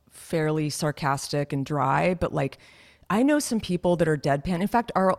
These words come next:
our old friend Mauricio was very deadpan, and he would just,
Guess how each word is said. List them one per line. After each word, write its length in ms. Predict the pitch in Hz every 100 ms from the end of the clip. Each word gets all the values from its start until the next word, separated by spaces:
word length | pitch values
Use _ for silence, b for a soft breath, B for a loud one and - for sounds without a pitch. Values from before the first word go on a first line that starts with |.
| 170
our 140 | 170
old 180 | 196 196
friend 280 | - 180 180
Mauricio 760 | 151 160 165 143 131 127 117
was 180 | 139 139
very 320 | 147 151 156
deadpan, 640 | 147 139 135 151 135 120 -
and 120 | 143
he 280 | 135 - 233
would 220 | 254 175
just, 420 | - 143 135 -